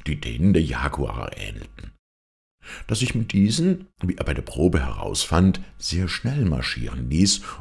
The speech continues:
ohne dass sie Lärm verursachten, so baute er noch zwei weitere Beine dazu, die gerade so lang waren wie die seinigen,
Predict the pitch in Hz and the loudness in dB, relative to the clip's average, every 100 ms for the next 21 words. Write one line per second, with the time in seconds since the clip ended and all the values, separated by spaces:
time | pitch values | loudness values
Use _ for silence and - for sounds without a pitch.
0 | - - 113 90 71 - 52 60 101 101 | 4 10 10 8 2 -4 -4 0 2 2
1 | - 53 - 62 53 - 110 113 - - | -4 -6 -6 -6 -6 4 4 4 -2 -20
2 | _ - 147 143 143 - - 147 151 - | _ -8 -4 -2 -2 -2 -2 -2 -2 -4
3 | 143 120 76 71 71 69 64 60 55 57 | -2 -2 0 -2 -2 -4 -4 -6 -6 -8
4 | 57 - - - - - - - 71 60 | -6 -4 -4 -6 -8 -14 -12 -6 -4 -4
5 | 52 60 120 104 95 71 78 78 73 73 | -2 0 0 4 4 4 2 2 2 2
6 | 82 71 76 92 78 67 64 57 52 52 | 0 0 2 2 2 0 -2 -4 -6 -10